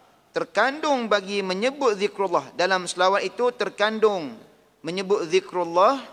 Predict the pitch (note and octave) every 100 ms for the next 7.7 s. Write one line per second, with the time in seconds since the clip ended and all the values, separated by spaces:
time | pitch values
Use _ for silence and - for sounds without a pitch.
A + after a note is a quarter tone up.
0 | - - _ _ _ - - D#3+ D#3+ A#3
1 | C4+ A3+ F#3 E3+ - A3+ - A#3+ A3+ F#3+
2 | G3 F3+ F3+ A3+ G#3+ G3 B3 D4+ D#4 -
3 | _ _ - F3+ F#3 F3+ G#3 F#3 A#3 B3
4 | A#3+ G3 D3 - - D3+ F#3+ A#3+ B3+ A3
5 | - F#3 G3 E3+ F#3 - F#3+ - F3 E3
6 | D3+ E3 D3 D3+ C#3+ C3+ B2 A2+ A#2 -
7 | G2+ G2 B2+ B2 C3 C3+ -